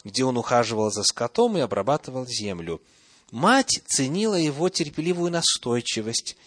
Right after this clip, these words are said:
бережливость и предусмотрительность. Его чувства были постоянны и сильны. Его нежное и неусыпное внимание доставляли ей намного больше счастья,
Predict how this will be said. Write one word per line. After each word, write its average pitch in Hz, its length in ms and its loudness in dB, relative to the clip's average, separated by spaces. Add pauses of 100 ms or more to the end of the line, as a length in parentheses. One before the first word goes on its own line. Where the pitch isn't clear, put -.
(140)
бережливость 120 960 -2 (240)
и - 140 -2
предусмотрительность. - 1300 -6 (520)
Его 131 280 2
чувства 156 520 0
были 143 220 -2
постоянны 147 800 -2
и 156 80 -10
сильны. 139 640 -6 (720)
Его 127 160 0
нежное 143 560 0
и 113 140 -6
неусыпное 123 640 0
внимание 127 580 0
доставляли 139 480 -2
ей 139 120 -2
намного 165 420 -2
больше 151 400 0
счастья, 107 760 0